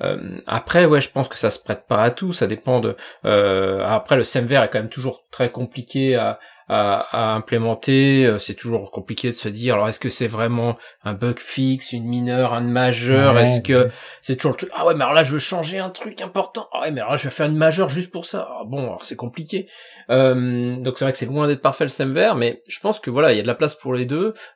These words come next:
Speaker 1: euh, ça reste une approche intéressante quand on a des, des, des, des livraisons relativement, euh, régulières, enfin qui sont, voilà, linéaires,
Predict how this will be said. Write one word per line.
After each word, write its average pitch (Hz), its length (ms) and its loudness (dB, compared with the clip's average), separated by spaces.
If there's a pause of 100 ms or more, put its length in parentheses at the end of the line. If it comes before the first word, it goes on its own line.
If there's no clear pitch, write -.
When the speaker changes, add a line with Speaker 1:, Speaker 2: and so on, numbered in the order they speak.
Speaker 1:
euh, 101 460 -4
ça - 180 -6
reste 143 200 0
une 120 100 -4
approche - 320 -4
intéressante 120 540 -2
quand 110 160 -8
on 113 80 -2
a 117 80 2
des, 101 260 -4
des, 101 140 -6
des, 104 160 -4
des 101 160 -4
livraisons 117 680 -2
relativement, 104 640 -2
euh, 92 120 -2
régulières, 127 760 0
enfin 117 160 0
qui - 140 -12
sont, 127 180 -2
voilà, 113 280 2
linéaires, 147 680 0